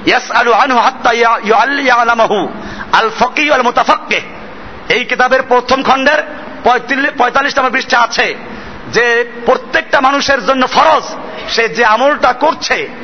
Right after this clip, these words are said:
এই সম্পর্কে অন্যকে যদি জানে ভালো কথা, না জানলে অন্যকে জিজ্ঞেস করে তারপর আমল করবে। এমনি ভাবে হযরত আব্দুল্লাহ ইবনে মুবারক রহমাতুল্লাহ আলাইহিকে জিজ্ঞেস করা হয়েছিল যে মানুষের জন্য কতটুকু ইলম অর্জন করা ফরজ।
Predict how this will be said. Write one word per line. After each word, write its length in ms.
এই 200
সম্পর্কে 600
অন্যকে 460
যদি 200
জানে 420
ভালো 200
কথা, 380
না 240
জানলে 260
অন্যকে 360
জিজ্ঞেস 420
করে 160
তারপর 200
আমল 240
করবে। 280
এমনি 220
ভাবে 320
হযরত 340
আব্দুল্লাহ 360
ইবনে 120
মুবারক 240
রহমাতুল্লাহ 460
আলাইহিকে 240
জিজ্ঞেস 340
করা 160
হয়েছিল 480
যে 140
মানুষের 520
জন্য 280
কতটুকু 420
ইলম 200
অর্জন 320
করা 200
ফরজ। 340